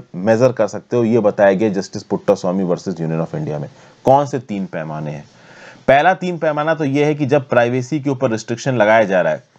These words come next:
तो ये रिस्ट्रिक्शन किसी लॉ के हिसाब से लगाया जाना चाहिए। तो अगर रिस्ट्रिक्शन लग रहा है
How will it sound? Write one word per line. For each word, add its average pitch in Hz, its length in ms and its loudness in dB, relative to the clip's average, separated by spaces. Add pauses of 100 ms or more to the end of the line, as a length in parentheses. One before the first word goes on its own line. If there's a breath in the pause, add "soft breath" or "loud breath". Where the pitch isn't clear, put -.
(140)
तो 127 60 2
ये 139 160 6
रिस्ट्रिक्शन 135 460 -2
किसी 135 240 0
लॉ 101 340 4
के 107 120 -4
हिसाब 90 240 -2
से 87 120 -8
लगाया 78 240 0
जाना 73 240 -8
चाहिए। 71 260 -10 (580 loud breath)
तो 160 280 4 (320 soft breath)
अगर 147 220 2
रिस्ट्रिक्शन 156 400 -2
लग 131 180 2
रहा 139 140 4
है 165 120 -2